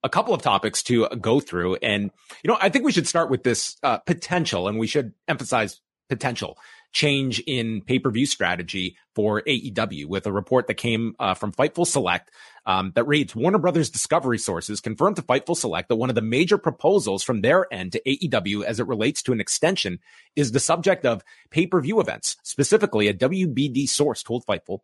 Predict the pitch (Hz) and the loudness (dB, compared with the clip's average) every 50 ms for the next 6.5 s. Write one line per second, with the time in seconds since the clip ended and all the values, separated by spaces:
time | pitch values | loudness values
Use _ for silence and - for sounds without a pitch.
0 | _ _ - 107 - 120 120 117 135 160 160 139 143 127 117 98 120 135 156 190 | _ _ -4 -2 0 -2 -2 0 0 -2 -2 -2 -4 -4 -2 0 2 2 4 4
1 | 196 147 101 123 165 175 - 180 175 - 135 139 143 - 151 131 127 110 98 90 | 2 2 2 2 2 2 2 0 0 2 2 2 2 2 2 2 2 2 2 0
2 | 95 95 92 - - - 123 113 123 147 180 - 165 190 185 185 175 135 - - | 0 -2 -2 -2 -2 -2 -2 0 0 0 0 2 2 2 2 4 2 2 0 -2
3 | - - - 131 139 151 160 165 143 117 110 - 151 151 180 185 156 120 135 131 | -4 -2 0 0 2 2 2 0 0 -2 -2 0 0 0 0 0 0 0 0 0
4 | 143 131 - - - 170 175 165 127 95 98 92 - - 107 98 90 110 110 113 | 0 -4 -4 -4 -6 -2 0 0 -2 -2 -2 -6 -2 -2 -2 -2 0 0 -2 -2
5 | - _ - - - - _ - 170 220 233 233 - - 131 117 117 131 147 160 | -4 _ -12 -20 -20 -14 _ 0 2 4 4 4 4 2 2 2 2 2 2 2
6 | 156 - 151 120 120 143 185 160 - - | 2 0 -2 -2 0 2 0 0 0 -6